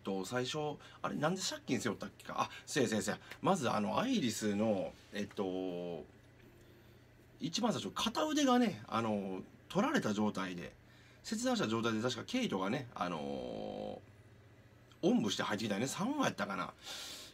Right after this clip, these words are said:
それの治療費が二千万とかやったよね。それを返すために、えー、やったけども、その、なんちゅうかな、このサラサの慈悲が良かったのよね。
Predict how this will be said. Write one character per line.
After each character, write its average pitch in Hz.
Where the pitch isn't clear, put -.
そ -
れ 277
の 254
治 214
療 277
費 175
が 202
二 104
千 233
万 294
と -
か -
や 82
っ -
た -
よ -
ね。 214
そ -
れ 247
を 254
返 254
す -
た 262
め 240
に、 277
え 67
ー、 -
や 98
っ -
た 107
け 110
ど 143
も、 147
そ 113
の、 92
な 101
ん 92
ち -
ゅ -
う -
か 104
な、 117
こ 107
の 104
サ 180
ラ 185
サ 110
の 98
慈 120
悲 104
が -
良 92
か 87
っ -
た -
の 78
よ 135
ね。 247